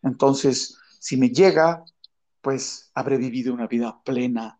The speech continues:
maravillosa y hermosa hasta donde me tocó, ¿no? El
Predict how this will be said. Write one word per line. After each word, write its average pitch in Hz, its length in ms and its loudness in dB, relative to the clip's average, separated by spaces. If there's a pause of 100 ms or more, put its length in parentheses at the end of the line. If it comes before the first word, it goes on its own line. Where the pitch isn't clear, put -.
maravillosa 120 760 -2
y 123 120 -4
hermosa 120 480 -2
hasta - 260 -10
donde 117 300 -2
me 123 160 -4
tocó, - 540 -4 (840)
¿no? 170 420 4 (360)
El 131 720 8